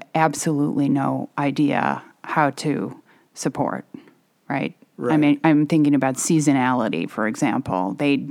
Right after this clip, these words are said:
Speaker 1: I mean, the whole idea that you would get paid, who would be in a business where you only get paid one month out of the year, you know?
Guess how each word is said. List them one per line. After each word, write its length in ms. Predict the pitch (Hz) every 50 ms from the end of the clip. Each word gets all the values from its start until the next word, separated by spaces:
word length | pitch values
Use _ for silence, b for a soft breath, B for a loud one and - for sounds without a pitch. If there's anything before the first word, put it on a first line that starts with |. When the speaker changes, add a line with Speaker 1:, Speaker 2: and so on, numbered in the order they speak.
| - -
Speaker 1:
I 240 | 123 131 - - 151
mean, 180 | 151 143 139
the 80 | 143 139
whole 200 | 147 180 165 156
idea 460 | 147 139 139 143 165 156 156 151 135 127
that 360 | 135 135 131 117 104 - - B B B B B B
you 140 | B 175 170
would 140 | 175 156 -
get 160 | 160 139 -
paid, 520 | - - - 156 156 160 165 160 151 156 - B B B B B
who 140 | - - 240
would 200 | 285 320 285 214
be 160 | - 214 247
in 120 | 233 196 143
a 60 | 127
business 600 | 131 135 127 131 - - 76 78 127 - - -
where 120 | 156 165
you 120 | 165 165 175
only 160 | 185 185 175
get 160 | 151 165 -
paid 360 | - - 170 170 160 147 135
one 320 | 143 147 156 156 160 170 170
month 280 | 170 156 135 135 -
out 160 | 147 - 143 143
of 80 | 143 -
the 80 | 139
year, 440 | 131 143 160 151 120 104 101 95 69
you 140 | - - 117
know? 260 | 117 117 123 -